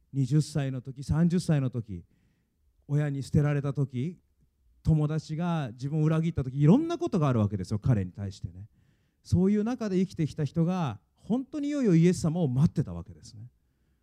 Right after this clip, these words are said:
どっかで噂を聞いた。そう、彼の耳は本当に研ぎ澄まされていたわけです。救い主に対して。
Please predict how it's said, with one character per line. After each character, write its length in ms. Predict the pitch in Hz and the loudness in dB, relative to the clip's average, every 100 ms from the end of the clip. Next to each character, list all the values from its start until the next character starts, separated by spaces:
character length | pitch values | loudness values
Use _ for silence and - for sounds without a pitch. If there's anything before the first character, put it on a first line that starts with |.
| _ _ _ - | _ _ _ 2
ど 140 | 175 | 2
っ 40 | 165 | 4
か 100 | 156 | 0
で 80 | 143 | 2
噂 340 | 156 170 190 | 2 2 0
を 80 | 190 | -2
聞 180 | - 175 | -4 -6
い 40 | |
た。 180 | - 131 _ _ _ _ _ _ _ - | -6 -12 _ _ _ _ _ _ _ -6
そ 140 | 143 | -6
う、 40 | |
彼 280 | - 190 165 | -4 -2 0
の 100 | 139 | 2
耳 260 | 131 139 143 | 4 4 4
は 120 | 117 | 2
本 360 | 113 170 196 262 | 0 4 4 4
当 120 | 269 | -2
に 120 | 262 | 0
研 120 | - 180 | 6 6
ぎ 120 | 226 | 6
澄 160 | 311 | 2
ま 80 | 320 | -4
さ 100 | 320 | -2
れ 100 | 320 | -4
て 80 | 151 | -4
い 40 | 107 | -2
た 80 | |
わ 80 | 101 | -2
け 80 | 90 | -4
で 80 | 87 | -10
す。 140 | - | -14
救 220 | - 196 | 0 4
い 40 | 208 | 4
主 220 | 165 135 | 2 -2
に 100 | 110 | -6
対 220 | 113 95 | -8 -10
し 100 | - | -12
て。 140 | - | -20